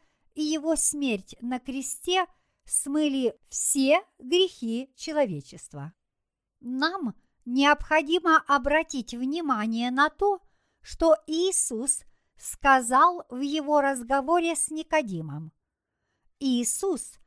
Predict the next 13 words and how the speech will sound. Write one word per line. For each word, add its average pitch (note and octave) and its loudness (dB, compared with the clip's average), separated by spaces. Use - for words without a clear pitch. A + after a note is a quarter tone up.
особо E4 4
настаивал C#4+ 0
на C4 -4
том, A3 -2
что - 2
мы D4 4
все C#4 2
должны B3 2
родиться B3 2
от - -2
воды A3+ 2
и D4+ -4
духа. D#3 -8